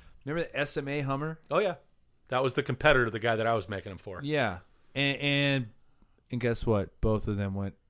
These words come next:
Speaker 1: out of business.
Speaker 2: Yeah, I mean, it was a fad. You, obviously, it's a wave. You wanna ride the wave, but you gotta get off the wave before the thing dies and get on
Speaker 1: Oh,
Speaker 2: to
Speaker 1: you
Speaker 2: something
Speaker 1: gotta,
Speaker 2: else.
Speaker 1: yeah, you
Speaker 2: Yeah.
Speaker 1: gotta move on to other things. But, yeah, so that was a big thing. So that was the early two thousands.
Speaker 2: Yeah, so that, that kinda got me going, and, and just, I started out as a machine shop. I didn't,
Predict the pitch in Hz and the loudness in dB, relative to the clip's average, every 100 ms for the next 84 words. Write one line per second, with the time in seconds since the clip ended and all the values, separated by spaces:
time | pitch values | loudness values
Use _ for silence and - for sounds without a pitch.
0 | - 98 92 92 87 82 78 180 160 139 | -10 -6 -6 -6 -6 -8 -6 -2 0 2
1 | 123 123 117 104 165 127 107 110 - 120 | 2 0 0 -2 0 0 0 -4 -4 -2
2 | 131 - 107 98 117 117 107 110 110 107 | -2 -2 -4 -2 0 0 0 -4 -2 0
3 | 113 98 98 123 110 98 92 104 107 104 | 0 0 0 0 0 -4 -8 -6 -4 -4
4 | 104 104 98 107 107 92 _ 101 - 107 | -4 -6 -8 -6 -6 -8 _ -14 -8 -8
5 | 92 113 92 98 101 98 92 90 101 208 | -8 -10 -10 -6 -6 -6 -8 -8 -2 4
6 | 151 143 151 131 123 107 95 113 113 117 | 6 6 6 4 4 2 0 -2 0 0
7 | 110 101 95 85 117 92 - 95 - - | 0 -2 -4 -8 -8 -8 -6 -8 -8 -20
8 | - - _ _ - 180 127 - - 127 | -20 -20 _ _ 2 2 2 -2 0 0
9 | - - - 127 156 156 113 120 113 120 | 0 -10 -2 2 2 0 -2 -2 -4 -6
10 | 110 120 - 120 139 147 117 113 113 104 | -6 -6 -4 0 2 0 -2 -4 -4 -6
11 | - 120 98 107 160 139 175 214 - 143 | -8 -6 -4 -2 -2 0 0 0 -2 -4
12 | 165 196 156 156 170 117 117 165 160 110 | -2 -2 2 2 0 0 0 0 -2 -4
13 | - 120 107 139 123 - 113 - 123 131 | -4 -6 -4 -4 -6 -4 -6 0 0 2
14 | 143 143 135 - 139 117 85 104 131 127 | 2 0 -4 -4 -6 -6 -8 -6 -6 -6